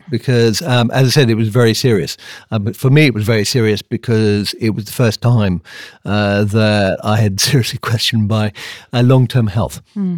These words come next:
Speaker 1: And as I said, uh, back of my brain were echoing thoughts about my dad, and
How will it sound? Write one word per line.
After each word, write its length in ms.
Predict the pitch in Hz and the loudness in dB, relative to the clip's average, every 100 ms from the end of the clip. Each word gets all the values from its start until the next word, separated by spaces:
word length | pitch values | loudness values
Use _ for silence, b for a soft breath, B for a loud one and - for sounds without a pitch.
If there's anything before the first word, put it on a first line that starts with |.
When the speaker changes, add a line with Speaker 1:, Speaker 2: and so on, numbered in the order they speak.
| 151 | -4
Speaker 1:
And 280 | 113 117 110 | 0 0 0
as 140 | 110 | -2
I 40 | |
said, 460 | 113 156 143 135 120 | 0 2 4 2 2
uh, 200 | 131 113 | 0 0
back 320 | 104 120 - | 0 -2 -2
of 60 | 110 | 0
my 180 | 113 110 | 2 2
brain 720 | 101 123 120 117 110 104 101 | 2 4 4 4 4 2 2
were 260 | 104 101 - | 0 0 -4
echoing 320 | 104 - 107 | -8 -4 -4
thoughts 300 | 98 107 - | -2 -4 -6
about 280 | 110 104 92 | -6 -4 -4
my 200 | 62 98 | -2 -2
dad, 380 | 95 98 90 87 B B B B | -2 0 -2 -4 B B B B
and 560 | - 104 101 101 98 101 | -8 -4 -2 -2 -2 -6